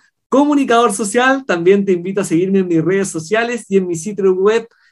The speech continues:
tip-, W W w punto alejandro comunicador punto com. Hoy nos conectamos con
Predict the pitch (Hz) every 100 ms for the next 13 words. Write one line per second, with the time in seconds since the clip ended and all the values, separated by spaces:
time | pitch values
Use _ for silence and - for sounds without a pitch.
0 | _ - 247 226 208 - 262 240 240 226
1 | 208 214 208 233 220 220 165 160 208 226
2 | 226 202 202 185 175 160 147 185 202 -
3 | _ _ 196 208 196 190 151 135 127 123
4 | _ _ _ _ - 233 277 262 240 -
5 | 202 185 160 - 220 233 247 262 - _
6 | _ _ _ _ 220 254 285 294